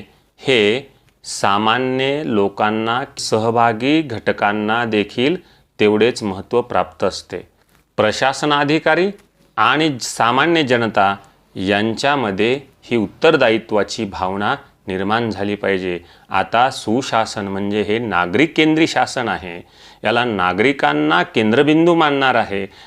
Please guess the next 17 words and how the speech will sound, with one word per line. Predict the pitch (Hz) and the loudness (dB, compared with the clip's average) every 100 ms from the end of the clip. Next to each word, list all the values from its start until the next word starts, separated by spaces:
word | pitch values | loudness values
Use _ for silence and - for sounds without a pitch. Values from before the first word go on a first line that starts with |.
| - | -10
नागरिकांचं | 101 95 98 123 139 151 156 156 156 | -2 0 2 0 0 -2 -2 0 0
हित | 123 - 165 165 - - _ - | -2 0 0 0 -20 -20 _ -4
किंवा | 131 147 | 2 2
जनतेचं | 135 104 107 113 147 151 165 | 2 2 0 2 2 2 0
हित | 139 - 190 208 - | 0 0 0 0 -2
अगोदर | 139 139 147 147 | 0 0 2 2
लक्षात | 143 131 - 131 | 2 -2 0 -2
घेणारं | 110 110 117 117 | -2 -4 0 0
हे | 113 117 | 0 -2
प्रशासन | 117 107 120 107 113 | -2 -4 -2 -6 -6
किंवा | 101 107 104 | -6 -4 -2
हे | 135 185 - - | -2 -4 -8 -18
सुशासन | - 110 110 110 98 101 92 | -6 -4 0 0 -2 -4 -8
आहे. | 82 87 85 - - 107 | -8 -12 -16 -20 -14 -6
आणि | 101 101 | -4 0
त्या | 117 | 0
माध्यमातून | 135 120 98 104 101 90 131 170 | 0 -2 -2 -2 -2 -2 -2 -4